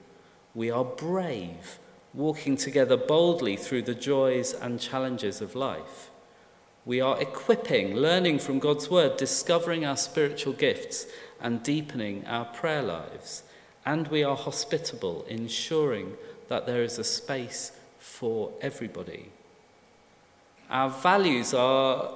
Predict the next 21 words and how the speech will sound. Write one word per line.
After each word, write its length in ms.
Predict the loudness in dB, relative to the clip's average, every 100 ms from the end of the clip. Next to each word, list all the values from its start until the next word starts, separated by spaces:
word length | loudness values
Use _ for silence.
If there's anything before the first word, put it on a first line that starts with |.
| 0
a 120 | 0
measuring 680 | 2 4 4 4 2 2 2
rod 440 | 2 2 -4 -10
for 260 | -8 -6 -4
everything 640 | -2 -2 -4 -4 -2 -2 -4
that 160 | -6
we 120 | -8
do, 360 | -6 -4 -4 -8 -14 -18 -20 -20 -20 -16 -4
and 160 | 0
that 140 | 2 4
includes 500 | 2 0 0 0 -2
looking 260 | -4 -6
at 100 | -6
your 220 | -2 -2 -2
own 220 | -2 -4
life 460 | -6 -10 -14 -18 -12
and 240 | -6 -4 -4
the 80 | -2
way 200 | 0 -2
you 320 | -2 -2 -2
are. 240 | -4 -6